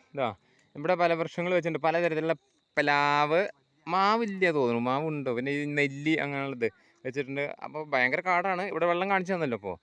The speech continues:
അതിന് മുകളിലാണ് ഇരിക്കുന്നത്. ഹായ് ടീം, ടീം, ടീം, ഹലോ. അയ്യ, അവര് നോക്കുന്നില്ല, അവര് ഭയങ്കരമായിട്ട് പ്രകൃതി ആസ്വദിച്ചുകൊണ്ടിരിക്കുക. അപ്പൊ ഞങ്ങൾ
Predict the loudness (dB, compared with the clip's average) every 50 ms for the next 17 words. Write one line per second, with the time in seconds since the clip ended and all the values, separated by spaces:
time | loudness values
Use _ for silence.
0 | _ _ _ _ _ _ _ -8 -8 -6 -6 -4 -4 -2 -2 -2 0 0 -2 -2
1 | -4 -4 -2 -2 -2 -2 -4 -8 _ _ _ _ _ _ _ _ 0 2 2 4
2 | 4 4 4 4 6 6 4 2 0 _ _ _ _ _ -20 -20 _ _ 0 2
3 | 2 2 2 2 2 4 2 2 0 -4 -10 -20 _ _ _ _ _ -20 -14 _
4 | -2 2 6 6 8 8 6 4 2 -2 _ _ _ -20 -20 -20 _ _ _ _
5 | _ _ _ _ _ _ _ _ _ -14 -12 -10 -10 -10 -10 -10 -10 -10 -10 -10
6 | -10 -10 -10 -10 -10 -10 -10 -8 -8 -8 -8 -8 -8 -10 -10 -10 -12 -12 -10 -8
7 | -6 -6 -6 -4 -4 -4 -4 -4 -6 -6 -6 -8 -6 -2 -2 -2 -2 -2 -6 -12
8 | -12 -10 -8 -6 -6 -6 -8 -10 -10 -12 -14 -14 -18 -20 -20 -20 -20 -20 _ _
9 | _ -10 -8 -6 -4 -4 -2 -2 0